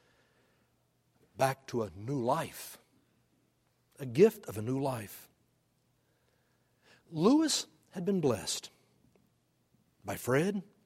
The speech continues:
and by a wonderful surgical team who would not quit, by Doctor Dan Brickelman, but most of all, Lewis had been blessed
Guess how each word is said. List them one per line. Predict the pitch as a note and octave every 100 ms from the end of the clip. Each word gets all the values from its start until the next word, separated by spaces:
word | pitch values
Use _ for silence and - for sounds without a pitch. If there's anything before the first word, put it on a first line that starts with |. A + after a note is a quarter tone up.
| _ _ _ _ _ _ _ _
and | B2+ B2
by | B2+
a | A2+
wonderful | G#2+ B2 C3+ D#3
surgical | - D3 D3 C#3+ D3+
team | - F#3 G3+ F#3+
who | A#2
would | B2+ C#3+
not | D3 C#3+
quit, | - A#3 B3+ - _ _ _ _ _ _ _ _ _ _ _ _ _ - -
by | E3
Doctor | F3 -
Dan | E3+ E3+ F#3+ F#3+
Brickelman, | G3 A3 A#3+ C#4+ C4+ - _ _ _ _ _ _ _ _ _ _ _ _ _ - _ _
but | C3 D#3+
most | C#3+ F3 C4+ -
of | A2+
all, | A2 G#2+ G#2+
Lewis | A2 A2+ -
had | G#2+
been | A2+
blessed | G#2 B2+ C#3 -